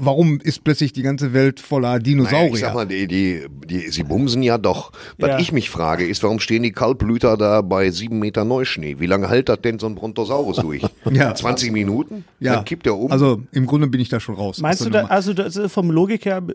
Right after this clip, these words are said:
Speaker 3: von der Logik her bist du, nee, das, also das, ich glaub alles, also auch mit
Speaker 1: Nein,
Speaker 3: dem Bernstein,
Speaker 1: das Suspension
Speaker 3: aber
Speaker 1: of Disbelief, da, da bin ich raus. Nein, äh, ich freue mich da total
Speaker 3: Du
Speaker 1: darauf.
Speaker 3: freust dich
Speaker 1: Also es
Speaker 3: drauf,
Speaker 1: wird,
Speaker 3: genau.
Speaker 1: ja,
Speaker 2: Er
Speaker 1: klar.
Speaker 2: wirkt, er wirkt ein bisschen unbelebt.
Speaker 1: Vor allen
Speaker 2: Das ist ja
Speaker 1: Dingen
Speaker 2: durch, der ist in Corona-Zeiten entstanden, die haben vierzig Millionen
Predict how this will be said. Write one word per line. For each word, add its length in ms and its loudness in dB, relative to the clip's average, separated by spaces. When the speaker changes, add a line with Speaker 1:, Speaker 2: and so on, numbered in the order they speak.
Speaker 3:
von 140 -8
der 100 0
Logik 280 -6
her 120 -4
bist 140 -10
du, 60 -6
nee, 140 2
das, 200 -6
also 160 -6
das, 180 -8
ich 140 -10
glaub 240 0
alles, 260 4
also 220 0
auch 100 2
mit 100 2
Speaker 1:
Nein, 100 2
Speaker 3:
dem 80 2
Bernstein, 440 4
Speaker 1:
das 80 -2
Suspension 560 4
Speaker 3:
aber 80 6
Speaker 1:
of 60 -10
Disbelief, 560 2
da, 280 0
da 140 -2
bin 160 -2
ich 240 -4
raus. 180 -12
Nein, 300 4
äh, 220 -4
ich 160 -8
freue 180 -2
mich 140 -2
da 100 -4
total 380 -4
Speaker 3:
Du 60 -2
Speaker 1:
darauf. 200 -2
Speaker 3:
freust 60 -10
dich 60 -8
Speaker 1:
Also 100 -4
es 80 -8
Speaker 3:
drauf, 80 -12
Speaker 1:
wird, 220 -8
Speaker 3:
genau. 120 -6
Speaker 1:
ja, 260 -6
Speaker 2:
Er 100 2
Speaker 1:
klar. 120 2
Speaker 2:
wirkt, 300 -2
er 160 0
wirkt 160 0
ein 60 2
bisschen 200 0
unbelebt. 440 4
Speaker 1:
Vor 60 4
allen 120 4
Speaker 2:
Das 100 6
ist 100 2
ja 100 6
Speaker 1:
Dingen 100 -8
Speaker 2:
durch, 280 -4
der 140 2
ist 120 0
in 60 -4
Corona-Zeiten 600 0
entstanden, 440 0
die 120 2
haben 80 -2
vierzig 420 -4
Millionen 220 0